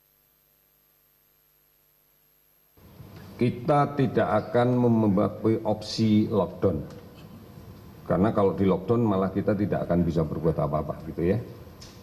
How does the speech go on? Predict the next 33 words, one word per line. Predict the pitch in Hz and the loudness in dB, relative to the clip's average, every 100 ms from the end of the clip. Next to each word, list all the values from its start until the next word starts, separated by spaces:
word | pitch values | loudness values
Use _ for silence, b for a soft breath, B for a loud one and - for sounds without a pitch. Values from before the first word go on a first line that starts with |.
| - | -6
Tetapi | 85 - 113 110 | -2 0 0 2
tentunya | 104 104 123 | 4 4 4
ini | 117 113 | 4 2
akan | 104 98 95 | 2 2 2
menjadi | 85 | 0
keputusan | 85 82 90 90 92 90 90 | -2 -2 -2 0 2 2 0
bersama | 95 87 87 101 | 0 0 2 4
yang | 98 87 | 2 2
akan | 85 80 90 90 | -2 -2 0 0
segera | 85 - 82 82 76 76 | 0 -4 0 2 0 -2
dikoordinasikan | 90 80 76 73 - - 87 78 85 90 92 | -2 -2 -2 -4 -4 0 0 0 -2 2 2
di | 82 78 | 2 0
tingkat | 82 80 78 73 | 0 2 0 0
kementerian. | 80 78 78 73 69 67 69 - B B B B B - | -2 -2 -2 -4 -6 -6 -10 -14 B B B B B -6
Kemudian | 98 113 117 139 | 2 4 4 4
rumah | 127 120 | 4 2
sakit, | 110 107 127 104 | 0 0 0 2
iya, | 101 73 | 2 2
pasti | - 101 143 | -2 0 2
akan | 110 113 107 | 2 2 0
kita | 107 95 | 0 0
kejar | - - 87 | -2 -2 -2
semua. | 90 80 73 | 0 -2 0
Sekarang | 95 - 113 135 131 | -2 2 2 4 2
tidak | 117 95 90 | 2 0 2
hanya | 98 98 | 2 4
rumah | 95 95 | 4 2
sakit | 87 90 95 90 | 2 0 -2 2
pemerintah, | 90 85 82 80 113 117 - - - - | 2 4 4 2 0 -2 -8 -18 -20 -8
tidak | 92 85 | -4 0
hanya | 85 90 85 | 2 2 2
rumah | 87 82 | 2 0
sakit, | 87 80 - | 0 -2 0